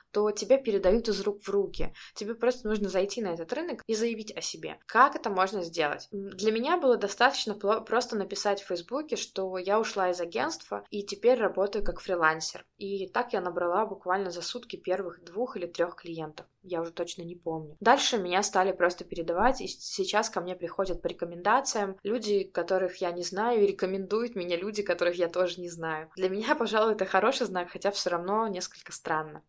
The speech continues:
Каждый раз. Помимо своего Фейсбука вы можете написать в сообществах по поиску работы, вы можете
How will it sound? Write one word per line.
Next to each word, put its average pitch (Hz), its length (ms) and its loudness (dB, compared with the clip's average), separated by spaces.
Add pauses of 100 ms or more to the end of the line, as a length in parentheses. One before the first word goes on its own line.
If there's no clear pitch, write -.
(160)
Каждый 180 280 -2
раз. 160 420 -6
Помимо 269 420 6
своего 233 360 2
Фейсбука 233 560 2
вы 214 100 4
можете 202 480 0
написать 214 800 2
в - 80 -6
сообществах 190 760 0
по 180 80 -2
поиску 175 400 2
работы, 226 520 4
вы 190 100 -4
можете 190 400 -4